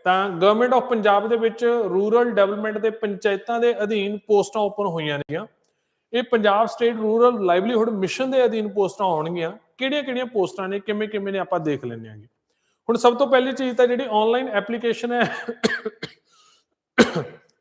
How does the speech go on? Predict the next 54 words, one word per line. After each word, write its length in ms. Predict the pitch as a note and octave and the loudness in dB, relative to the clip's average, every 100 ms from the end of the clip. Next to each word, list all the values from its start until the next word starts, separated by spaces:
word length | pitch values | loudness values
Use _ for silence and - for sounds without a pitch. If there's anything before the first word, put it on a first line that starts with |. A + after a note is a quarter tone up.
| _ C4 | _ -2
ਇੱਕ 220 | C4 C#4+ | -2 0
ਦੋ 200 | A#3+ B3 | 4 4
ਤੋਂ 140 | B3+ | 4
ਸ਼ੁਰੂ 280 | A#3+ A#3+ C4 | -2 -2 0
ਹੋਏਗੀ, 320 | A3+ A#3 A#3+ | 2 0 -4
ਅਠਾਈ 320 | B3+ F3+ F3 | -8 0 0
ਤਰੀਕ 240 | G3 A3 A3 | 0 -6 -4
ਤੋਂ 180 | A#3 A3+ | -4 0
ਤਾਂ 160 | A#3+ | 0
ਐਡਵਰਟਾਈਜ਼ਮੈਂਟ 680 | F#3+ F#3+ G3+ G#3+ A3 A3 A3 | 0 -2 -2 -4 -2 -2 -2
ਆਈ 140 | G#3+ | 0
ਹੈ, 40 | A3 | -2
ਇੱਕ 140 | A3 | -2
ਦੋ 160 | G3+ G3+ | -2 -2
ਤੋਂ 120 | G#3+ | -2
ਸ਼ੁਰੂ 240 | G#3 A#3 | -4 -4
ਹੋਏਗੀ। 500 | G3 G3 G#3 A#3 - _ _ D#3 | -2 -2 -4 -8 -12 _ _ 0
ਲਾਸਟ 380 | F3 G#3+ A#3+ G#3+ F#3+ | 4 4 2 0 0
ਡੇਟ 200 | A#3 B3+ | 0 0
ਅਪਲਾਈ 380 | A3 G#3+ G3+ A3+ | -2 2 2 2
ਕਰਨ 280 | A#3+ A3+ A3+ | 2 0 0
ਦੀ 80 | A3+ | -4
ਇਹਦੀ 240 | A3+ B3 | -4 -4
ਸੋਲਾਂ 720 | - - G#3 G#3 A3+ A#3 A#3+ | -10 -2 2 2 2 0 -6
ਦੋ 380 | G3+ D3 F#3 G#3 | -10 2 6 6
ਰਹੇਗੀ, 340 | D#3 C3 B2+ | 6 -4 -10
ਸੋਲਾਂ 340 | A#2+ - G3 A3 | -10 -2 0 0
ਦੋ 200 | F#3+ G#3 | 4 4
ਤੱਕ 180 | A3 G#3 | 2 -4
ਤੁਸੀਂ 240 | G#3 A3 | -4 -4
ਅਪਲਾਈ 240 | G#3 G3 | 0 0
ਕਰ 140 | G3 G3 | 2 -2
ਸਕਦੇ 320 | G3 G3 G#3 | -2 -4 -2
ਹੋ। 100 | A#3+ A#3+ _ _ _ - | -4 -8 _ _ _ 2
ਐਡਮਿਟ 340 | G3 G#3 B3+ | 4 4 0
ਕਾਰਡ 360 | C4 A#3+ A3+ A#3 | 0 4 4 4
ਹੈ 40 | |
ਜਿਹੜੇ, 200 | A#3 A#3 | -2 -2
ਉਹ 80 | C4 | -2
ਅਠਾਰਾਂ 400 | B3+ - F#3 G3+ | -2 2 2 2
ਦੋ 200 | G3+ G#3+ | 2 2
ਨੂੰ 160 | A3 A3+ | 2 -2
ਆਉਣਗੇ 360 | A#3 A#3 A#3 A#3+ _ - | -2 -2 -6 -6 _ -4
ਤੇ 80 | A#3 | -4
ਐਗਜ਼ਾਮ 540 | G#3+ F3+ G3 A3+ B3+ | -2 -2 0 0 0
ਹੈ 80 | B3 | -2
ਜਿਹੜਾ, 200 | B3 C4 | -2 -2
ਇਹਦਾ 140 | B3+ | -2
ਬਾਈ 440 | B3+ E3+ F3+ A3+ B3+ | -2 6 6 6 2
ਦੋ 240 | G3 G3+ | 4 4
ਨੂੰ 160 | G#3+ A#3+ | 4 -4
ਕੰਡਕਟ 340 | G#3+ G3 G3 | -2 -4 -6
ਕਰ 240 | A#3+ B3+ A#3+ | 0 0 2
ਲੈਣਗੇ। 560 | G#3 C#3+ F3 D3 A2 | 0 -4 -8 -10 -14